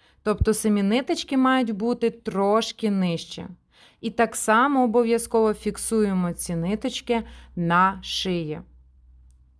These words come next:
Щоб наші промінчики трималися гарно,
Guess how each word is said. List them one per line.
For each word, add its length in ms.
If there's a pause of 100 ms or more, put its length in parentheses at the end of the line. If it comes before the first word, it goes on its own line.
(760)
Щоб 480 (320)
наші 440
промінчики 680
трималися 920 (160)
гарно, 640